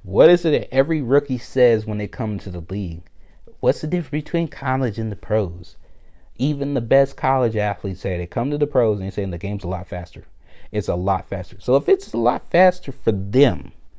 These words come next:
don't you think it's also gonna be a lot faster for the coaches?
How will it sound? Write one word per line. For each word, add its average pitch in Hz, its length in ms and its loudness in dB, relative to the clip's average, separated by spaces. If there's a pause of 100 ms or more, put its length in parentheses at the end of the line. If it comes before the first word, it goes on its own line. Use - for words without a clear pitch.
(1200)
don't 156 240 6
you 208 80 0
think 208 220 0
it's 185 140 -2
also 170 280 4
gonna 175 180 4
be 147 100 4
a 113 100 2
lot 117 240 -2
faster 131 480 0
for 127 160 0
the 98 80 -2
coaches? - 720 -6